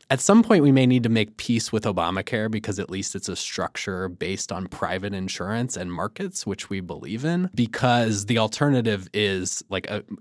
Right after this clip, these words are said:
more robust government role, whether that's, like, single-payer health insurance or something close to it." But, like, those are very much, like, the voices in the wilderness. They're kind of isolated because there has just been, over the better part of a decade now, this sort of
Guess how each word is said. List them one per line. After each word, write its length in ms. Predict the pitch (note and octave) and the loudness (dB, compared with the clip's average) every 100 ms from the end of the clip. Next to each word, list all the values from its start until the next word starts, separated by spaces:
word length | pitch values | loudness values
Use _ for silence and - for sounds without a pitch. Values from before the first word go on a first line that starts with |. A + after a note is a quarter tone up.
| - | -4
more 400 | B2 A#2+ A2 G#2 | 0 2 2 0
robust 500 | F#2 F#2+ F2 - - | -2 -2 -2 -2 -4
government 420 | F#2+ F2+ F2+ - | -4 -4 -6 -8
role, 340 | D#2+ D#2 A#1 F#2+ | -8 -8 -8 -8
whether 240 | F#2+ F2 | -6 -6
that's, 280 | F2+ - - | -8 -8 -10
like, 160 | F2 | -10
single-payer 540 | - G2+ F#2+ F#2 - E2+ | -8 -8 -6 -6 -6 -8
health 260 | - E2 | -10 -10
insurance 480 | G2 D#2 - E2 - | -10 -10 -10 -12 -10
or 120 | F#2 | -10
something 480 | - G#2+ F#2 E2 D#2 | -8 -8 -8 -12 -12
close 400 | - - D#2+ - | -12 -10 -8 -8
to 220 | - G2+ | -10 -10
it." 220 | D#2 - - - - - - | -10 -14 -18 -16 -14 -12 2
But, 100 | E3+ | 6
like, 140 | E3+ | 8
those 200 | D3 E3 | 10 10
are 60 | D#3 | 10
very 320 | C#3 C3+ C3 | 10 8 10
much, 640 | B2 D#3 C#3+ - - - - | 10 10 8 4 -2 -2 -6
like, 260 | A2 G2 - | 0 0 0
the 220 | G#2+ G#2+ | -10 -6
voices 480 | F#2 F2 D#2 - F2+ | -4 -4 -4 -4 -6
in 80 | E2+ | -6
the 80 | F2 | -2
wilderness. 460 | C#3+ C3 E2+ E2+ | 0 0 0 -6
They're 120 | - | -6
kind 180 | F2 F2 | -8 -8
of 80 | F#2 | -6
isolated 640 | G#2 A#2+ - G2+ F2+ D#2+ F2+ | -2 -2 -2 -2 -2 -6 -8
because 380 | G2+ A2+ G#2 F#2 | -8 -2 -4 -2
there 140 | F#2+ | -4
has 280 | - G2 F#2 | 0 -2 -2
just 260 | G2+ - | -6 -8
been, 260 | - F#2 F#2 | -4 -4 -2
over 480 | F2+ F#2 F#2 F2+ F2 - - - | -4 -4 -4 -4 -6 -14 -20 -18
the 100 | - | -6
better 280 | F#2+ G#2 G#2 | -2 0 0
part 260 | G2 G#2+ G2+ | -2 -2 -2
of 260 | F2 F#2+ - | -4 -10 -8
a 100 | G2 | -6
decade 440 | F2+ C3+ - G2 F2 | -2 -2 0 -2 -2
now, 260 | F2+ E2+ | -2 -2
this 200 | E2+ G2+ | -4 -6
sort 260 | - A2+ G2 | -4 -2 -2
of 240 | F#2 F2 | -4 -8